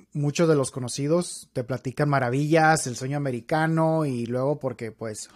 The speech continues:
Hollywood se encarga de pintarte la color de rosa. Ya sabes, el, como vivir en Nueva York, y está bien padre, y bien fácil, y se puede tener un,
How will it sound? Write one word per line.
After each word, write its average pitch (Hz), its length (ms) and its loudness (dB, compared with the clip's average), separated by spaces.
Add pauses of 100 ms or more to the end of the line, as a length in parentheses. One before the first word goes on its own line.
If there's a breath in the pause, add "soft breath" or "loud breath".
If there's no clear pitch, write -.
Hollywood 156 400 0 (1000)
se - 160 0
encarga 147 360 4
de 147 80 4
pintarte 131 440 -2
la 143 100 0
color 120 260 -8
de 127 80 -4
rosa. - 300 -14 (300)
Ya 139 220 -4
sabes, 151 540 0
el, 113 240 -8 (140)
como 123 260 -4
vivir 127 200 -2
en 143 80 0
Nueva 123 240 -2
York, 190 500 6
y 139 40 0
está 123 200 -6
bien 123 220 -4
padre, 170 540 4
y 151 60 4
bien 117 200 0
fácil, 147 720 -2
y 123 40 -4
se 113 120 -6
puede 127 220 -6
tener 117 320 -8
un, 123 200 -8